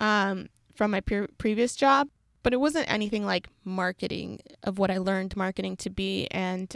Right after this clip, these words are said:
um, how to strate-, strategically think about it, uh, and really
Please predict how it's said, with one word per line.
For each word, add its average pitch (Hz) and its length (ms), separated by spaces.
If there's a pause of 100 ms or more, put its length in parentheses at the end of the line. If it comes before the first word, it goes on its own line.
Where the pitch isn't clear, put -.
(100)
um, 202 380 (160)
how 202 200
to 196 220
strate-, 196 480 (100)
strategically 220 680
think 254 220
about 226 320
it, 226 200 (640)
uh, 196 420
and 190 440 (640)
really 196 540